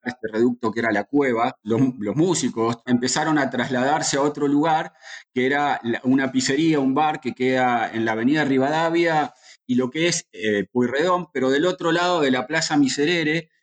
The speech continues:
y, eh, es el famoso bar donde se le dice la Perla del Once, que todavía existe, ¿sí? Por eso existe con esa placa, eh, y de, de don-, que ver-, tomó mucha mística con el tema de la balsa, ¿no? En el, con el famoso tema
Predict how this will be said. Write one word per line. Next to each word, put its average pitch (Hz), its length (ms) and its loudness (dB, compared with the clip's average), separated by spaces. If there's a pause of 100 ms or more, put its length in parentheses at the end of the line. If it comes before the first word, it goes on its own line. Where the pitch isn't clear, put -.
(160)
y, 143 340 0
eh, 139 140 -4
es 165 160 -2
el 170 100 2
famoso 165 460 -2
bar 180 200 2
donde 135 280 2
se - 260 -8
le 123 80 2
dice 147 220 0
la 127 180 -2
Perla 147 300 0
del 127 160 2
Once, 160 480 0
que 113 120 -4
todavía 117 300 0
existe, - 760 -4 (180)
¿sí? 139 200 -2
Por 127 200 -2
eso 135 200 -2
existe 127 420 -2
con 110 160 2
esa 120 240 -2
placa, 139 500 -2 (460)
eh, 107 540 0
y 143 140 2
de, 143 100 2
de 120 300 0
don-, 120 200 0
que 117 320 -4
ver-, 123 320 -2
tomó 151 400 2
mucha 147 300 0
mística 165 840 -2
con 113 160 0
el 110 160 0
tema 127 340 2
de 107 140 2
la 101 120 0
balsa, 110 500 -2
¿no? 143 200 2
En 110 120 2
el, 104 280 -2
con 107 200 0
el 101 100 0
famoso 120 460 0
tema 120 420 0